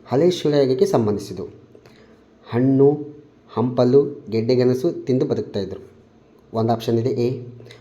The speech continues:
ಮೊದಲ ಬಾರಿಗೆ ಬೆಂಕಿ ಪರಿಚಯವಾಯಿತು. ಆಪ್ಷನ್ ಬಿ. ಹಳೆ ಶಿಲಾಯುಗದ ಕಾಲವನ್ನು ಐದು ಲಕ್ಷ ವರ್ಷಗಳಿಂದ ಹನ್ನೆರಡು ಸಾವಿರ ವರ್ಷಗಳಿಗೆ ಗುರುತಿಸಲಾಗುತ್ತದೆ. ಮೂರನೇ ಸಿ ಆಯಿತು. ಡಿ ಎಲ್ಲವೂ ಸರಿ. ಅವಾಗ ನಮ್ಗೆ ಸ್ವಲ್ಪ ಕನ್ಫ್ಯೂಸ್ ಆಗ್ಬೋದು.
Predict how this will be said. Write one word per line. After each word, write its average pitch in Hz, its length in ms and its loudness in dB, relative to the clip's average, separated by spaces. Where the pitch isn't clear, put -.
ಮೊದಲ 117 280 4
ಬಾರಿಗೆ 131 320 2
ಬೆಂಕಿ 104 280 -4
ಪರಿಚಯವಾಯಿತು. 131 960 -4
ಆಪ್ಷನ್ 113 320 -4
ಬಿ. 127 180 -2
ಹಳೆ 120 200 -2
ಶಿಲಾಯುಗದ 143 380 0
ಕಾಲವನ್ನು 139 600 0
ಐದು 139 260 -4
ಲಕ್ಷ 151 260 -6
ವರ್ಷಗಳಿಂದ 147 380 -4
ಹನ್ನೆರಡು 131 360 -2
ಸಾವಿರ 147 200 -2
ವರ್ಷಗಳಿಗೆ 143 520 0
ಗುರುತಿಸಲಾಗುತ್ತದೆ. 123 1080 -4
ಮೂರನೇ 113 400 0
ಸಿ 127 240 -4
ಆಯಿತು. 123 540 -2
ಡಿ 131 80 4
ಎಲ್ಲವೂ 110 480 0
ಸರಿ. 90 200 -8
ಅವಾಗ 170 120 -2
ನಮ್ಗೆ 170 220 -2
ಸ್ವಲ್ಪ 170 180 -4
ಕನ್ಫ್ಯೂಸ್ 165 300 0
ಆಗ್ಬೋದು. 92 400 -6